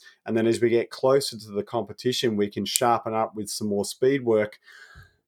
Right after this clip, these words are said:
Um, it also happens that biomechanically it's a sounder way to go, where we create that stable base and then we, then we speed it up and make sure that the skill actually holds together. So that it makes sense from that perspective. But essentially, we need to be doing the speed work closer to the actual session because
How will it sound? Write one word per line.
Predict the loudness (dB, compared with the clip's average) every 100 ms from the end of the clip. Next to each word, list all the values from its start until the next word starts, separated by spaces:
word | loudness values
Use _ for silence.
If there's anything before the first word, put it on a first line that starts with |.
| _ 0
Um, | 2 4 4
it | 4
also | 4 2 2
happens | 2 0 0
that | -2
biomechanically | 0 0 0 -2 0 2 2 2
it's | 2 0
a |
sounder | -4 -2 -2 -2
way | -2 -2
to | -2
go, | 0 2 2
where | 2
we | 0
create | -2 2 2 2
that | 2 0
stable | 0 0 0 0 0
base | 2 2 0
and | -4
then | -4
we, | -6 -12 _
then | -4 -2
we | -2
speed | -4 2 2 4
it | 2
up | 0
and | 0
make | -2 0
sure | 0 -2
that | -2
the | -4
skill | -6 0 2
actually | 0 -2 -6
holds | -4 -4 -4
together. | -8 -4 -2 0 -2
So | -2 2
that | 2 2
it | 0 2
makes | 2 2
sense | -2 -4
from | -2
that | -2 -2
perspective. | -8 -6 -6 -6 0
But | 0 0 -8 -20 -14 -6
essentially, | -2 0 0 2 4 4 2 -6 -20 _
we | 2 4
need | 4 2
to | 0
be | 0
doing | 2 0
the | -2
speed | -6 -2 0 2
work | 0 -2
closer | -2 0 0 -4
to | -8
the | -4 -2
actual | -2 -4 -6
session | -2 0 0 0 -2
because | -4 0 0 0 -4